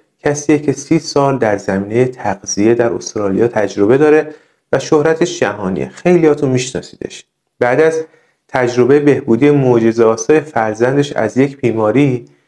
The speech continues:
باربارا زندگیش رو وقف این کرده که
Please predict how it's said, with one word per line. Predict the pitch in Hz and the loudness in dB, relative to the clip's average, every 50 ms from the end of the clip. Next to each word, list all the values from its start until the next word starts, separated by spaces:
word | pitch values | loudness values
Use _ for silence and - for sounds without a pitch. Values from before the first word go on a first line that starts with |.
| _ _ _ _ | _ _ _ _
باربارا | - 117 117 123 113 113 113 113 139 151 147 | 2 2 4 4 2 2 2 4 4 2 2
زندگیش | 135 127 127 123 120 117 117 127 151 147 - | 2 0 0 2 2 2 2 2 0 -2 0
رو | - - 156 147 143 | 0 2 4 4 4
وقف | 143 147 147 147 147 - _ | 2 0 -2 -2 -4 -6 _
این | - 147 151 156 | -2 -2 -2 -2
کرده | 147 - 135 113 104 98 92 - 101 101 | -4 -2 -2 0 0 0 0 0 0 0
که | 101 - - 104 101 101 101 | 0 -2 0 0 2 2 0